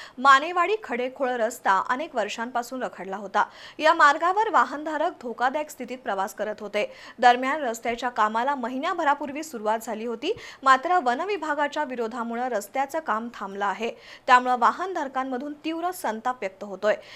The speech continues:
हे काम तातडीनं सुरू करून वाहनधारकांची गैरसोय दूर करण्याची मागणी होतीये.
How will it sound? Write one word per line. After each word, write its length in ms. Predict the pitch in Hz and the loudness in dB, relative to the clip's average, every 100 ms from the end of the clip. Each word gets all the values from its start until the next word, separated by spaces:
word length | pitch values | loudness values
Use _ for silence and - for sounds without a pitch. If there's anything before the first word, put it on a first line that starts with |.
| - | -10
हे 200 | - 349 | 0 0
काम 240 | 370 370 415 | 4 4 4
तातडीनं 560 | - 302 294 311 381 | 4 4 4 -4 -6
सुरू 260 | 415 302 277 | -8 -8 -4
करून 320 | 254 254 320 | -4 -4 0
वाहनधारकांची 840 | 240 220 254 294 269 269 277 277 | 0 0 -2 -6 -4 -4 -6 -8
गैरसोय 500 | 277 214 202 226 294 | -4 -2 -4 -2 -4
दूर 200 | 285 262 | -4 -6
करण्याची 420 | 240 214 202 220 294 | -6 -6 -6 -8 -4
मागणी 280 | 208 190 208 | -4 -4 -12
होतीये. 380 | 196 - 202 | -14 -6 -4